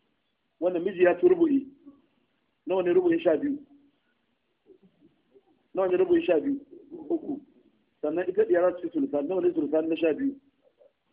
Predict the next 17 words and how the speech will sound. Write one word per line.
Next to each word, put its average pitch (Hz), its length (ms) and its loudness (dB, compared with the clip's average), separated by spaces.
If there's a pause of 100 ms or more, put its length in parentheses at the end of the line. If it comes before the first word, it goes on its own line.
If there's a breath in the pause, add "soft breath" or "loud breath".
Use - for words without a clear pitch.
(280)
Takwas. 156 280 -2 (560)
Nawa 165 180 0
kenan? 143 300 -4 (1600)
Sha 330 140 0
ɗaya. 262 260 -2 (1000)
Sannan 185 480 -4 (100)
uwa 190 220 4
za 208 100 2
ta 175 100 -6
ci 160 180 -10
sulus. - 280 -2 (1200)
Ɗaya 175 140 0
cikin 185 180 -8
shida 175 200 2
na 151 80 -4
sha 156 180 0
biyu. 123 200 -10